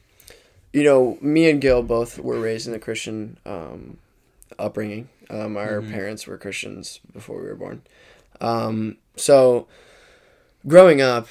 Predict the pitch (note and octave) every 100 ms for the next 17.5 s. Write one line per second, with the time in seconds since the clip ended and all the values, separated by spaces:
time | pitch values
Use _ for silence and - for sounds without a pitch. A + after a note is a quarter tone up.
0 | - C3+ B2+ B2 - G2+ B2 A#2+ A#2 B2
1 | A#2 A2+ A2+ A2+ A2+ - A2+ A2 A2 A2
2 | C3+ A#2 A2+ A2+ A2 A2 - A#2+ C3+ B2+
3 | A#2 A#2 A2+ G2+ G2+ G#2+ A2+ G#2+ G2 G#2+
4 | B2 A#2 A#2 A#2+ - - _ - A2 B2
5 | C3+ C#3 A2+ A2 A2+ G#2+ G2+ F2+ - _
6 | _ - A#2 G#2+ A2 G#2+ A2 G2 G2+ F2+
7 | E2 - F#2+ - - - - - - A2
8 | G#2+ G2 - A2+ A2 A2+ A2 G#2 A#2 B2
9 | A#2+ A#2 B2 B2 B2+ A#2 B2+ B2+ C#3+ B2+
10 | A#2 A2+ A2+ - A2 A2+ A2+ A2 A2+ A2+
11 | B2 _ - A2+ A2+ A2+ A2 G2+ F#2+ G2
12 | A2 F2+ F2+ F2+ F2+ F2 - F2+ F2+ -
13 | - - D2 B1+ - - - F#2 G2 G2
14 | G#2 G2 F2+ F2 - - G#2+ G#2+ - F#2
15 | G#2+ - - A2+ G#2+ G#2+ G#2 G#2 G#2 -
16 | - B2 B2+ C#3 B2+ - C#3 B2+ A2+ G2
17 | A2+ A2+ A2+ G#2+